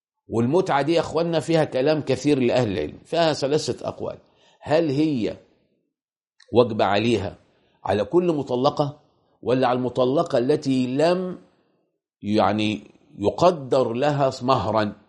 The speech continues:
لو طلقت قبل الدخول فلها نصف الصداق، ده هو مت-، ده متعتها، ده متعتها تاخده.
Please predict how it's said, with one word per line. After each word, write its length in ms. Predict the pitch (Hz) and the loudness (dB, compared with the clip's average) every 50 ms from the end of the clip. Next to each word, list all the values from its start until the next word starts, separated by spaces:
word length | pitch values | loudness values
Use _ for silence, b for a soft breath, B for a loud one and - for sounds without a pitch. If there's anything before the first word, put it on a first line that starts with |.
| _ _ _ _ _ _ _ _ _ _ _ _ _ _ _ _ _ _ _ _ _ _ _ _ _ _ _ _ _ _ _ _ _ - | _ _ _ _ _ _ _ _ _ _ _ _ _ _ _ _ _ _ _ _ _ _ _ _ _ _ _ _ _ _ _ _ _ -6
لو 140 | 113 123 120 | -4 -4 -2
طلقت 560 | - 156 147 160 214 214 - 180 - - 190 | 0 0 2 2 2 2 0 -2 -2 0 -2
قبل 140 | 180 170 175 | 0 2 0
الدخول 640 | 170 156 170 175 - 185 190 196 202 208 202 - | 0 0 -2 -4 0 2 4 4 4 2 0 -6
فلها 400 | - - 139 139 160 170 175 160 | -8 -6 -2 0 2 4 4 2
نصف 300 | 156 165 185 175 - - | 2 0 0 -2 0 -2
الصداق، 580 | 160 147 - - 143 139 151 160 156 147 - 120 | -2 -2 -2 -2 -4 0 2 2 2 2 0 -2
ده 80 | 135 139 | -2 2
هو 200 | 156 170 170 165 | 2 2 2 2
مت-، 160 | 160 151 151 | 0 -2 -4
ده 220 | 147 143 151 180 | -2 2 2 2
متعتها، 540 | 175 160 - 165 185 185 - - 98 - - _ _ _ _ _ _ _ _ | 2 2 0 2 0 0 0 -2 -10 -12 -12 _ _ _ _ _ _ _ _
ده 180 | - 104 147 160 | -2 0 2 2
متعتها 440 | 156 147 131 - 139 170 165 147 127 | 2 0 -2 -2 0 0 0 0 0
تاخده. 400 | - - 156 - 110 82 - | 0 -2 -2 -4 -4 -10 -10